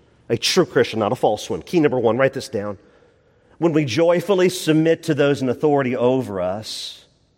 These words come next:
when, not if, we are slandered for following Christ,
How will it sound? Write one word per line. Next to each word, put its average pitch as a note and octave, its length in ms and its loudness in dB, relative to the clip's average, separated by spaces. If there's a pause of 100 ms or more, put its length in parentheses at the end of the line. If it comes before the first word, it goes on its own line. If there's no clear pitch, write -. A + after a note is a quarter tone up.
(920)
when, B2 1000 0
not C#3+ 300 2
if, G#2 720 -2 (1160)
we C#3 260 2
are C3 140 4
slandered D#3 1200 0
for D3 160 0
following B2+ 480 2
Christ, - 1000 -4